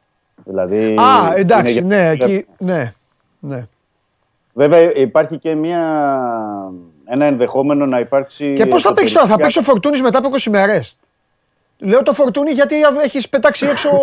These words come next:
Speaker 1: <laughs>
Speaker 2: όλα τα κεντρικά χαφ, γι' αυτό.
Speaker 1: Ε,
Speaker 2: Ένα, άμα
Speaker 1: είναι
Speaker 2: δεν παίξει, άμα δεν παίξουν ο Χάμες και ο Μπιέλ και δεν παίξει και ο Φορτούνης, ε, τότε εντάξει, σημαίνει ότι τελείωσε ο Φορτούνης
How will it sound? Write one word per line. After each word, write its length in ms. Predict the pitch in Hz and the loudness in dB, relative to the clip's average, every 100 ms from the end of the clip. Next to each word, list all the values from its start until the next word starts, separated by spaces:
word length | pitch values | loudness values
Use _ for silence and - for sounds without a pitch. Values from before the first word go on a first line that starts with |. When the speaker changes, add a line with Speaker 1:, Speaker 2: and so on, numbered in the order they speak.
| 254 | 0
Speaker 1:
<laughs> 260 | - - 269 | -4 -2 0
Speaker 2:
όλα 120 | 285 | 2
τα 120 | 269 | 0
κεντρικά 380 | 240 240 226 269 | -2 -2 0 0
χαφ, 180 | 302 156 | 0 -2
γι' 80 | 165 | -2
αυτό. 340 | 202 202 101 _ _ _ _ _ 87 _ _ _ _ _ _ _ _ _ _ 107 104 - _ _ - | -4 -4 -6 _ _ _ _ _ -20 _ _ _ _ _ _ _ _ _ _ -16 -16 -18 _ _ -6
Speaker 1:
Ε, 120 | 180 | 0
Speaker 2:
Ένα, 160 | 233 | 2
άμα 140 | - 240 | 4 4
Speaker 1:
είναι 80 | 226 | 2
Speaker 2:
δεν 80 | 208 | 2
παίξει, 340 | - - 202 - _ | 2 0 -6 -8 _
άμα 240 | 185 220 | -2 0
δεν 140 | 226 220 | 2 2
παίξουν 320 | 240 - 226 | 2 0 -4
ο 40 | |
Χάμες 580 | 202 233 220 143 110 - _ _ | 0 0 0 -2 -8 -16 _ _
και 100 | 190 | -4
ο 40 | |
Μπιέλ 300 | 170 202 220 | 0 2 2
και 120 | 151 | 0
δεν 140 | 180 208 | -2 0
παίξει 200 | 214 - | 0 -2
και 80 | 190 | -6
ο 40 | |
Φορτούνης, 600 | 156 139 185 208 240 - _ | -4 -4 -4 -4 -6 -10 _
ε, 140 | 202 | -6
τότε 200 | 185 220 | -6 -6
εντάξει, 240 | 190 202 - | -6 -6 -6
σημαίνει 260 | 190 208 | -10 -8
ότι 100 | 196 - | -10 -8
τελείωσε 300 | 196 202 139 | -4 -4 -4
ο 40 | |
Φορτούνης 440 | 127 110 107 - | -10 -12 -14 -18